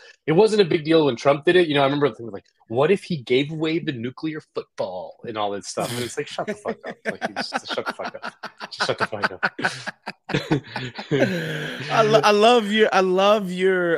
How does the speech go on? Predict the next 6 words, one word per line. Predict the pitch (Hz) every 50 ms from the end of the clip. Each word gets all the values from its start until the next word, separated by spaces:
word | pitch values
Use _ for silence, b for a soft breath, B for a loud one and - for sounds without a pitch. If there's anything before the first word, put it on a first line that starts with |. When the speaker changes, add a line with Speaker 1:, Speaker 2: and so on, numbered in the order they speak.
| - -
Speaker 2:
uh, | 151 151 151 147 143 139 135 135
Speaker 1:
Yeah. | 175 170 165
Speaker 2:
limited | 170 175 180 175 139 - 202 170
impersonation | 170 151 131 165 170 165 - - 156 151 160 160 151 - - 156 151 147
of | 143 143 139 123
stock | - - - - 160 151 151 143 - - -